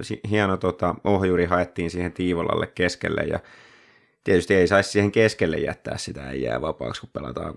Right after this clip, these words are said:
kuudella viittä vastaan, että mieluummin sieltä viivasta saa tulla niitä vetoja, mutta kun pääsi ohjaan tuosta noin keskeltä, niin ei siinä ollut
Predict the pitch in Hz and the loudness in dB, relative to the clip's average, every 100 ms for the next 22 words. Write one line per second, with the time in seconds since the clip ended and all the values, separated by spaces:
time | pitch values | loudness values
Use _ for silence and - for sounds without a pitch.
0 | - - 71 69 71 69 76 - - - | -14 -8 -4 -2 -2 -4 -6 -8 -6 -6
1 | - - - 98 - 90 92 90 85 85 | -8 -8 -8 -10 -6 -2 0 0 -2 0
2 | 90 95 98 95 90 85 87 82 85 85 | 2 4 4 2 0 -4 -8 -6 -6 -6
3 | 82 85 85 - 76 73 - - - - | -4 -4 -4 -4 -4 -4 -8 -12 -10 -2
4 | 90 90 90 95 92 85 85 - 87 87 | 0 2 2 2 2 0 -2 -4 -2 0
5 | 85 87 - 87 87 80 78 85 85 85 | 0 0 -2 -8 -8 -8 -8 -8 -8 -6
6 | 85 85 | -6 -8